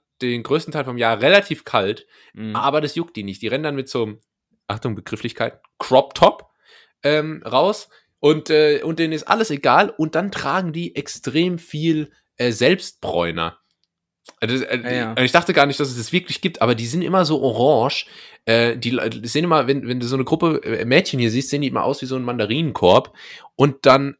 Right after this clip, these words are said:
Speaker 1: ähm,
Speaker 2: Aber da, da das bei dem starken Regen, den es in England gibt, verträgt
Speaker 1: ja.
Speaker 2: sich das?
Speaker 1: Ja, es ist riskant, ne? Das denke ich mir
Speaker 2: Ist
Speaker 1: auch
Speaker 2: riskant.
Speaker 1: immer. Aber dann
Speaker 2: Ja.
Speaker 1: sehe ich tatsächlich,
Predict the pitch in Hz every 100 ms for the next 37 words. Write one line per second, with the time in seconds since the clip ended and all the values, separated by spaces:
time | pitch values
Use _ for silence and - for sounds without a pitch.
0 | - 127 123 120 123 120 113 120 135 123
1 | 147 - 202 175 147 - 131 170 160 120
2 | 196 190 117 117 123 110 120 120 160 -
3 | 120 - 123 113 - 101 285 - 113 -
4 | - 131 135 - 330 302 117 139 147 139
5 | - 175 160 117 90 123 113 - - 117
6 | 131 147 185 208 170 - 170 - 160